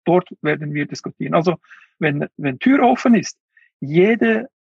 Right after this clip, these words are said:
in anderen Stockwerken oder in, in, im Korridor sich befinden, sie hören genau, was wir besprechen. Und ich ha-, ich finde es komisch. Ich habe gefragt, "Warum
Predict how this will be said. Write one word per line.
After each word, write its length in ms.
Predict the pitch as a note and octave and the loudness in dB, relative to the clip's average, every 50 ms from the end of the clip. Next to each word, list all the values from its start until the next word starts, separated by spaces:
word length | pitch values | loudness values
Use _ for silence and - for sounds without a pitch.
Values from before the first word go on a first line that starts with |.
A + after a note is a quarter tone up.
| _ - | _ -10
in 240 | F3+ D#3 D#3+ D#3+ | -8 -6 -4 -4
anderen 400 | D#3+ D#3 D#3 F3+ G3+ G#3 G#3+ G#3 F#3+ | -2 0 2 2 2 2 2 0 0
Stockwerken 640 | - - - F#3 - - F#3+ F3+ F#3 F#3 - F3+ E3+ | -2 -4 -6 -6 -4 -2 0 0 0 0 -2 -2 -4
oder 400 | D#3+ C#3 D3 D3 C#3+ D3 D#3 D#3 | -4 -4 -4 -4 -2 -2 -2 -2
in, 160 | D#3+ D#3 E3 | -2 -4 -4
in, 180 | - D3+ D#3+ - - | -6 -8 -8 -6 -6
im 120 | D3 C#3+ | -8 -6
Korridor 380 | - - E3 F#3+ G#3 G3 G#3+ G3 | -4 -2 -2 0 0 0 0 -2
sich 260 | - - F#3+ - _ | -2 -6 -8 -8 _
befinden, 540 | - F3+ F#3 F3+ F#3 F#3 F3 F#3 F#3 F#3 - _ _ _ _ _ _ | -16 -14 -6 -4 -4 -2 0 0 -2 -2 -4 _ _ _ _ _ _
sie 180 | - - - D#3+ | -8 -6 -4 -4
hören 420 | - - C#3+ D3+ E3+ E3+ E3+ D#3+ | -4 -2 -2 0 0 0 0 -2
genau, 300 | D#3 D3+ C#3+ C#3 C#3 C#3 | -4 -4 -4 -4 -4 -4
was 180 | C#3 B2+ - - | -6 -8 -10 -10
wir 180 | C#3 C3+ B2 - _ | -10 -10 -10 -12 _
besprechen. 500 | - - - - - - - - - - _ _ _ _ _ _ _ _ _ | -10 -10 -10 -10 -12 -16 -16 -16 -18 -18 _ _ _ _ _ _ _ _ _
Und 120 | - D#3+ C#3 | -10 -10 -8
ich 140 | C3 - - | -8 -4 -4
ha-, 140 | D3 D#3+ - | -2 -2 -2
ich 180 | - - - - | -4 -6 -6 -2
finde 220 | - A3+ A3+ G3+ | 0 2 2 2
es 120 | F#3 - - | 2 0 -2
komisch. 580 | - - D3 D#3 F3 G#3+ B3+ - - - - _ _ _ _ _ _ _ _ _ _ _ _ _ _ | -4 -2 0 2 2 2 2 0 -2 -6 -8 _ _ _ _ _ _ _ _ _ _ _ _ _ _
Ich 160 | - - - | -12 -10 -6
habe 160 | - D#3+ E3 D3+ | -6 -6 -6 -6
gefragt, 460 | D#3 C#3+ - - C#3+ D3 D#3 - - | -6 -8 -6 -6 -6 -6 -6 -8 -8
"Warum 320 | F3+ C#3+ C#3+ D#3+ E3 - | -8 -6 -4 -4 -6 -6